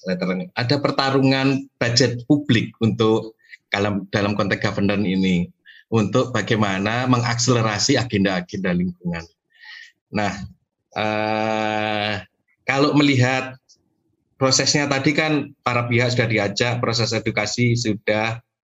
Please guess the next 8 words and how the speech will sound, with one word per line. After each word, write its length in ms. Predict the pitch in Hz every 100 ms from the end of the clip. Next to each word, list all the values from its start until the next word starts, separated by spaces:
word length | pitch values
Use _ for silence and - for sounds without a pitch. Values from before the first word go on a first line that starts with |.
| -
ada 480 | 104 101 113 110 110
perubahan 1400 | - 113 117 120 110 107 98 107 113 120 120 120 117 120 - -
sedikit 460 | - 120 123 127 120
banyak 360 | 120 107 120 113
sudah, 1000 | 123 117 113 110 110 107 107 107 104 101 - _ _ _ _ - -
eh, 340 | 104 107 107 107
nampak. 640 | 107 110 - 180 175 - _ _ _ _ _ _ _ _ _ _
Eh, 960 | 135 143 143 143 147 147 143 143 139